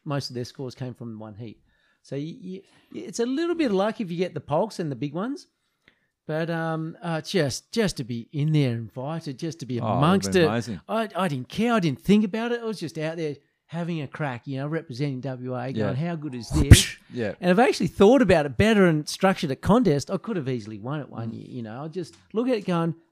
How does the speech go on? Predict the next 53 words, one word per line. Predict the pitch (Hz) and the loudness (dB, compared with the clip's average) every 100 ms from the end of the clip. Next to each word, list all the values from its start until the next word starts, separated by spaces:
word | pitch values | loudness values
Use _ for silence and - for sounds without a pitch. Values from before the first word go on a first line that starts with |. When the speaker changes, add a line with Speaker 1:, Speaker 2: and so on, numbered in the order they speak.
| - | -8
Speaker 1:
"You | 254 320 | -2 0
idiot. | 349 480 311 - _ _ _ | 0 -2 -6 -8 _ _ _
If | - | -12
I | 415 | -6
just | 370 339 - - _ | -4 -4 -8 -14 _
not | 214 233 - | -6 -6 -4
paddled | 190 202 151 | -2 -2 -2
for | |
that | 185 202 | -4 -4
and | 170 | -2
waited | 180 165 | -4 -4
for | |
the | 170 | -6
next | 220 - | -8 -8
one, | 175 175 | -6 -4
I | |
Speaker 2:
Mm. | 226 | 0
Speaker 1:
would | 240 | 2
have | 175 | 4
won | 196 427 | 4 6
it." | 185 - | 2 2
You | 254 | -2
know, | 165 | 0
Speaker 2:
Ah. | 147 202 | 0 -4
Speaker 1:
it's | - | -6
like, | - - - _ _ _ | -8 -6 -10 _ _ _
"Are | 415 | -12
you | |
kidding | - 233 285 | -4 -4 -4
me?" | 494 480 _ _ | -8 -12 _ _
Speaker 2:
Ah, | - 131 - | -8 -8 -8
classic. | - 107 113 - - _ _ _ _ - - | -10 -6 -6 -8 -18 _ _ _ _ -20 -20
Speaker 1:
And | 165 175 | -16 -12
anyway, | 180 170 143 156 | -10 -8 -6 -4
it | |
was | 156 - | -6 -6
just, | - 147 - - | -6 -6 -6 -12
uh, | 139 120 | -12 -14
phenomenal | - 156 165 151 123 | -12 -6 -2 -4 -6
to | 110 180 | -10 -6
be | 202 | -4
a | 180 | -4
part | - 151 165 165 | -4 -4 -4 -4
and | 160 151 | -8 -8
just | 165 143 - - - - - - - - | -6 -6 -10 -12 -12 -12 -14 -14 -16 -12
everything | 175 202 196 | -10 -8 -8
about | 160 147 143 - | -8 -8 -10 -10
the | 117 | -10
Eddie, | 123 117 107 | -10 -10 -12
the | - | -8
aura, | 131 147 151 127 | -4 -2 0 -2
the | 117 104 | -4 -2
Speaker 2:
Yeah. | 113 92 | 0 0